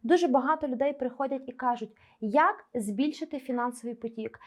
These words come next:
Я хочу поїхати туди, туди, я хочу подорожувати, але у мене немає фінансової енергії.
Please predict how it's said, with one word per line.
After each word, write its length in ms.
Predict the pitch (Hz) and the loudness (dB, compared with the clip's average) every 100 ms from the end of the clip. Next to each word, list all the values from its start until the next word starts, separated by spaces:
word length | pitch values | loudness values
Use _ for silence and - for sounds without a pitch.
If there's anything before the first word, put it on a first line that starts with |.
| - | -4
Я 160 | 220 277 | 4 4
хочу 300 | 285 370 349 | 4 -4 -4
поїхати 600 | 349 285 254 269 311 285 | -4 -2 -2 -2 -4 -4
туди, 380 | 269 240 214 233 | -6 -2 2 2
туди, 300 | 226 226 247 | 0 -2 0
я 100 | 247 | 0
хочу 260 | 254 330 | -2 -4
подорожувати, 500 | 311 285 262 285 277 | -6 -10 -4 0 0
але 120 | 226 285 | 0 0
у 80 | |
мене 260 | 285 302 330 | -2 0 0
немає 360 | 330 320 320 320 | 0 0 -4 -6
фінансової 560 | 302 302 302 277 277 269 | -8 -10 -10 -10 -10 -6
енергії. 380 | 269 240 214 | -6 -4 -6